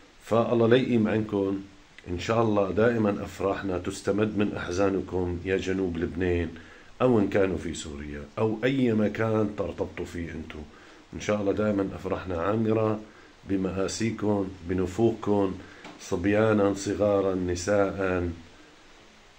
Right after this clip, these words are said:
جميلات أو غير جميلات، ممتعات أو غير ممتعات،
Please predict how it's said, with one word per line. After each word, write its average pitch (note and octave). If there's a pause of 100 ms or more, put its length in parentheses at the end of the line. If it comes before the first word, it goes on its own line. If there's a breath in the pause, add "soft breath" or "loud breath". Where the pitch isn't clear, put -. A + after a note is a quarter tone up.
جميلات F2+
أو F#2
غير F#2
جميلات، F2+ (220)
ممتعات F#2
أو F#2
غير F#2+
ممتعات، F2+